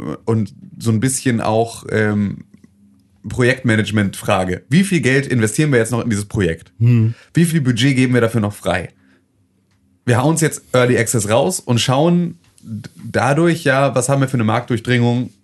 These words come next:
Speaker 1: mit diesem Produkt an dieser Stelle.
Speaker 2: Mhm.
Speaker 1: Damit kannst du halt besser über Analysten dann berechnen, wie viel kommt denn am Ende dann wirklich bei rum und wie, und vor allem kriegst du halt einfach schon mal ein bisschen Geld, um dich so ein bisschen zu entlasten.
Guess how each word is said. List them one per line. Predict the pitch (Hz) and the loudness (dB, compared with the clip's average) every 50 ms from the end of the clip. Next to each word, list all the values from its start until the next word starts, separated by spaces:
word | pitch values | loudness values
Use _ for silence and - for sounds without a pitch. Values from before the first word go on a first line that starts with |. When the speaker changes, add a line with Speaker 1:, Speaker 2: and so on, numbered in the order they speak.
| _ - | _ -4
Speaker 1:
mit | 117 135 143 135 | -4 -4 -2 -2
diesem | - 123 117 113 | -2 -2 -2 -2
Produkt | 104 117 113 110 107 107 - | -2 0 0 0 0 -2 0
an | - 107 | 0 0
dieser | 104 98 95 92 | 0 0 0 -2
Stelle. | - - 160 175 180 180 175 175 - | 0 0 2 2 2 2 0 0 0
Speaker 2:
Mhm. | 123 120 127 151 | 2 4 4 4
Speaker 1:
Damit | 156 127 127 127 123 | 4 2 2 0 0
kannst | - 127 123 - - | 0 -2 -2 0 0
du | |
halt | 113 113 107 | 0 2 2
besser | 123 123 123 - 135 123 117 113 - | 0 0 0 2 2 2 2 2 2
über | 113 113 110 - | 2 2 2 2
Analysten | 113 110 110 113 110 104 - - 123 | 2 2 2 0 0 -2 -2 0 0
dann | 110 | 2
berechnen, | 104 104 104 107 101 - 113 104 | 2 2 0 0 0 2 2 2
wie | 104 107 107 | 2 0 0
viel | - - 110 104 104 101 98 101 - _ _ _ _ - | 0 0 2 2 2 2 0 -2 -8 _ _ _ _ -4
kommt | - 113 110 104 92 | 0 0 0 2 2
denn | 113 104 107 | 2 2 2
am | 92 107 104 | 2 0 0
Ende | - 110 107 107 | 0 2 2 2
dann | 98 101 104 101 | 2 2 2 2
wirklich | 113 113 - 110 104 101 - | 0 0 0 0 -2 0 2
bei | 104 98 98 | 2 2 2
rum | 98 127 147 156 143 | 2 2 2 2 0
und | - 110 | 0 0
wie, | 110 131 131 | 2 0 0
und | - - - 101 101 | 0 -2 -2 -2 0
vor | - - | 0 0
allem | - 117 110 | 2 2 0
kriegst | 104 123 117 - - | 2 0 0 0 2
du | - | 0
halt | 101 87 | 0 2
einfach | - 98 87 - 101 | 0 -2 -2 -2 -2
schon | - 110 104 | -2 0 0
mal | 98 95 | 0 0
ein | 95 | 0
bisschen | 92 101 - - 104 107 | 0 -2 -2 -2 -2 0
Geld, | 95 101 98 98 98 - | 2 2 2 2 2 0
um | - 104 101 98 104 104 - - _ _ _ _ _ _ - - - | 0 0 2 2 0 -2 -4 -12 _ _ _ _ _ _ -20 -10 -4
dich | - 113 101 - - - | -2 -2 -2 -4 -8 -14
so | - - - - - 117 117 | -14 -16 -16 -10 -4 0 2
ein | 110 | 2
bisschen | 104 104 98 110 104 | 2 2 0 -2 -2
zu | 85 104 | 0 0
entlasten. | 95 90 92 92 101 - - - - 87 76 | 0 0 0 -2 0 0 -2 -2 -4 -6 -10